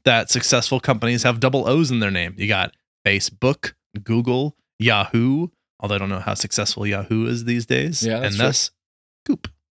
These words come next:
Speaker 2: Yeah. So what do they sell, Abraham? What,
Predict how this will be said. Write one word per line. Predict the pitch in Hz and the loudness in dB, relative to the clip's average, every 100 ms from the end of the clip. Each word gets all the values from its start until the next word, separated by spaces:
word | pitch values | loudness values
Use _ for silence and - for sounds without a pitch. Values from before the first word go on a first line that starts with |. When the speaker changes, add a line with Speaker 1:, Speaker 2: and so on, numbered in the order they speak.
| 359 | -8
Speaker 2:
Yeah. | 330 _ - - - | -8 _ -20 -20 -6
So | - 269 160 _ _ | 0 0 0 _ _
what | 202 330 | 0 2
do | |
they | 415 | 2
sell, | 370 403 139 - | 0 -2 -2 -2
Abraham? | 117 110 120 196 302 - | -4 -2 -2 -4 -8 2
What, | 311 320 | 2 2